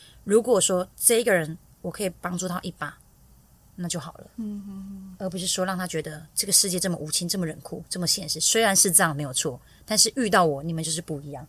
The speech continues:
Speaker 2: 我相信你的过程当中一定有遇到这样的贵人，
Speaker 1: 当然，
Speaker 2: 你才会
Speaker 1: 贵人特别多。
Speaker 2: 有这样的感恩。
Speaker 1: 贵人也是必须要你要继续去努力啊。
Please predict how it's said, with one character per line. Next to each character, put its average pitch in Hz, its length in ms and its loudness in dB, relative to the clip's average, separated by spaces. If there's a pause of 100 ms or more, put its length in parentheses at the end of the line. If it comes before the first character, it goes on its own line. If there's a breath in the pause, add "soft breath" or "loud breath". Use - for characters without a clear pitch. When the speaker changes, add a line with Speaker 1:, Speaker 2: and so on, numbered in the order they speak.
(260)
Speaker 2:
我 208 100 -8
相 294 200 0
信 330 160 0
你 175 80 -6
的 165 80 -8
过 247 160 -4
程 180 160 -4
当 190 160 -8
中 202 140 -12
一 180 80 -10
定 220 200 -8
有 175 120 -6
遇 175 80 -8
到 156 160 -12
这 151 100 -10
样 135 100 -10
的 127 60 -14
贵 123 200 -10
人， - 160 -14
Speaker 1:
当 190 160 -2
然， 160 160 0
Speaker 2:
你 156 40 -6
才 175 140 -8
会 208 140 -4
Speaker 1:
贵 233 120 8
人 175 140 2
特 190 180 0
别 151 120 0
多。 147 80 0
Speaker 2:
有 - 20 2
这 156 60 2
样 147 80 -2
的 156 60 -6
感 135 260 -6
恩。 151 360 -12 (180)
Speaker 1:
贵 349 200 4
人 214 180 0
也 190 160 0
是 285 140 4
必 269 180 -6
须 247 140 -2
要 240 140 -2
你 170 80 -2
要 175 80 -4
继 202 160 -8
续 - 160 -10
去 220 80 -4
努 190 120 -6
力 160 160 -10
啊。 160 160 -14